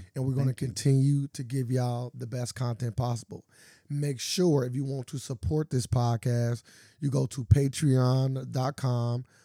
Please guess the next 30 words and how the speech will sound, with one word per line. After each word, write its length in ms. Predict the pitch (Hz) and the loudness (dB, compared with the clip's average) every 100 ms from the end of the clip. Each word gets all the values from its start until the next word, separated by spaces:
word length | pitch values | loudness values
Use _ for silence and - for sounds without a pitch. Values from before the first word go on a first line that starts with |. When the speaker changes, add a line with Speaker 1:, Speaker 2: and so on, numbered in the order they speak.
| _ | _
Speaker 1:
forward 280 | - 139 143 | -4 2 2
slash 460 | 135 143 123 123 117 | 0 0 0 -2 -4
the 160 | 127 - | -10 -4
A 180 | 120 117 | -2 0
Facts. 420 | 127 120 117 - _ _ - | 0 0 -2 -10 _ _ -10
And 120 | 131 | -8
from 160 | 123 123 | -4 0
there, 380 | 127 131 131 | 4 6 6
you 180 | 131 127 | 4 2
can 100 | 120 | 0
become 400 | 120 - 123 120 - | -4 0 0 0 -2
a 60 | |
supporter 460 | 117 120 - 127 123 | -6 -4 -4 -4 -6
of 140 | - | -8
the 80 | 113 | -10
podcast 720 | - 123 117 110 104 87 - - - - - - | -8 -6 -6 -6 -8 -8 -14 -20 -20 -20 -20 -10
and 200 | 120 113 | -8 -2
Speaker 2:
Support. 300 | 120 113 87 _ | 0 0 -2 _
Speaker 1:
get 60 | - | -8
extended 560 | 123 - 143 139 135 117 | -8 -4 -2 0 -2 0
versions 420 | 127 127 120 120 | 0 2 0 -2
of 100 | 117 | -2
our 100 | 117 143 | -2 -4
episodes 920 | 135 147 - 139 139 139 139 127 - _ _ - | -4 -2 0 2 2 2 0 -4 -16 _ _ -12
and 140 | 123 | -8
also 520 | 123 127 120 - 127 117 | -4 -4 -4 -4 -4 -4
a 40 | |
lot 260 | 117 117 117 | -4 -4 -4
more 240 | 117 110 | -2 -2
content. 600 | - 123 120 113 - 175 | -2 -2 0 -2 -6 -10